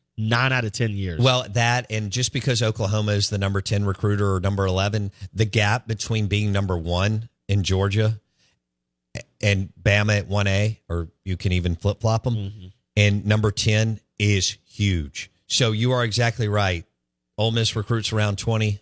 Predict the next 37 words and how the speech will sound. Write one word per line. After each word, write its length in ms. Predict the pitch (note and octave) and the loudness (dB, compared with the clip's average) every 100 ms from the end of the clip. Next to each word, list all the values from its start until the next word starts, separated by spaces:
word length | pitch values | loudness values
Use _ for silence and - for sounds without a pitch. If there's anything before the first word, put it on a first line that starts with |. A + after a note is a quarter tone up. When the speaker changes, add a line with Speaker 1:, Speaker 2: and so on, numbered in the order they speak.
| - | -6
Speaker 2:
twenty-one, 520 | A#2 A2 G#2 G2+ G2 | -2 0 2 2 0
State 300 | - G#2+ G#2 | 0 0 2
around 240 | G2+ G2 | 0 -2
twenty-five, 480 | - G#2+ G2 G#2 F#2+ | -2 -4 0 0 -2
twenty-six. 680 | - G#2 F2 - A2+ G2 - _ _ _ _ _ _ _ - | -2 -4 -2 0 0 0 -8 _ _ _ _ _ _ _ -4
They 240 | G2 A#2+ | 2 4
will 160 | C3 B2+ | 4 0
beat 240 | A2+ A2+ | 2 2
Oklahoma. 460 | A2+ A#2+ A#2 G#2+ A2 | 2 0 -2 -2 -2
If 200 | G#2+ G2+ | -4 -4
you 60 | A#2 | -2
take 260 | B2+ A#2 - | 0 0 0
twenty 240 | A#2 A2 | -2 0
years, 340 | F#2 C#2 - - _ _ _ _ _ - | -2 -4 -10 -16 _ _ _ _ _ 0
they'll 140 | A2+ | 2
beat 160 | A2 A2 | 4 2
Oklahoma 360 | G2+ G#2+ G2 | 0 -2 -2
several 260 | - F#2+ E2 | 0 -2 -2
times. 360 | - D2+ - - _ _ _ _ _ _ _ _ _ - | -4 -4 -6 -12 _ _ _ _ _ _ _ _ _ 0
Now, 140 | A#2+ | 2
it's 140 | B2+ - | 2 0
gonna 140 | F3 | 0
be 80 | C#3 | 0
a 60 | B2 | 0
route 200 | D3+ - | -2 -4
'cause 180 | C#3+ B2 | -4 -2
Oklahoma 400 | E3+ C#3+ C#3+ C#3 | -2 -2 -2 0
looks 240 | A#2 - | -2 -2
at 80 | - | -2
Mississippi 260 | A2+ A2 A2+ | -2 -2 -2
State 220 | - A2+ | -2 -2
and 100 | C#3 | -2
Ole 120 | F3 | -4
Miss. 480 | A#2+ D2+ G#2+ - - - | -2 -2 -2 -6 -10 -2
Speaker 1:
As 160 | A2 | 0
gutters. 500 | G#2+ A#2 G2+ F#2+ - - | 2 2 2 -4 -8 -10
Gutter, 80 | G2 | 2